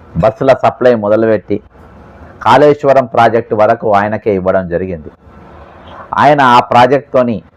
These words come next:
ప్రపంచంలో కుబేర్ల జాబితాలో ఆయన కూడా, ఆయన పేరు కూడా చేరడం జరిగింది. దానికి తెలంగాణ వాళ్ళ రక్త బిందువులతోని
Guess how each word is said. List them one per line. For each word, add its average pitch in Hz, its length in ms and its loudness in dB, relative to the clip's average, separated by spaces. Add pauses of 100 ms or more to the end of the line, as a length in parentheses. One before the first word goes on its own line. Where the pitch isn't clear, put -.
(460)
ప్రపంచంలో 127 680 2
కుబేర్ల 117 480 0
జాబితాలో 104 640 0
ఆయన 92 260 -2
కూడా, 95 400 -2
ఆయన 92 200 -8
పేరు 92 260 -6
కూడా 87 180 -6 (100)
చేరడం 82 300 -4
జరిగింది. 76 480 -6
దానికి 113 480 -2 (500)
తెలంగాణ 120 680 0 (1040)
వాళ్ళ 117 460 2 (680)
రక్త 101 380 -2
బిందువులతోని 110 920 -2